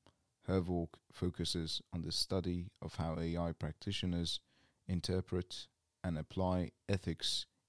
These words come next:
in their work practices. I was deeply honored that she agreed to participate in this podcast. I am Ovid Fayaz, and this is the A I Pod. I hope that you enjoy the program. Uh,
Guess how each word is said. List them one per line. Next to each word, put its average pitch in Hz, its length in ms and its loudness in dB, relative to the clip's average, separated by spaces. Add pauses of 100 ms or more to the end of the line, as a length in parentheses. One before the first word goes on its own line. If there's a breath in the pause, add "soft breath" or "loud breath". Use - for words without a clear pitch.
(100)
in 87 80 0
their 80 140 0
work 78 300 -4
practices. - 720 -6 (1400 loud breath)
I 87 40 -4
was 87 140 -2
deeply 101 380 0
honored 80 300 0 (320)
that - 140 -8
she - 140 -4
agreed 80 400 -2
to - 80 -8
participate 76 720 -4
in 78 100 -8
this - 140 -6
podcast. - 680 -8 (760)
I 95 340 4 (240)
am 85 100 -2
Ovid 73 320 -6
Fayaz, 90 520 -2 (560)
and 80 160 -2
this - 420 0 (420)
is 85 160 -4
the 76 300 0
A 78 60 0
I 76 100 -2
Pod. - 320 -10 (800)
I 85 60 -2
hope 78 200 -4
that 73 180 -4
you 80 80 -4
enjoy 80 280 -4
the 80 100 -4
program. - 480 -6 (1500)
Uh, 87 300 -2